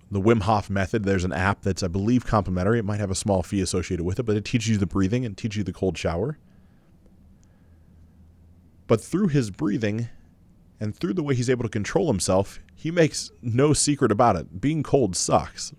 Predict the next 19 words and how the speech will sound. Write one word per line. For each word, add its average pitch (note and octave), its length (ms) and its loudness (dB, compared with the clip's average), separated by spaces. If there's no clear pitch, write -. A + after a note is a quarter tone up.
right? G#2+ 120 2
Like, G#2 120 2
this, A#2 200 -2
this B2+ 140 -2
doesn't D#3+ 180 2
eventually B2 340 2
get F#2+ 240 -4
good A2+ 180 4
one E2+ 280 -4
day. - 180 -10
What A#2+ 100 2
happens D3+ 180 4
is A#2 60 -4
your A2 60 -2
body A#2 220 2
becomes G2+ 480 -4
adapted F#2+ 560 -2
to - 140 -12
it. - 100 -20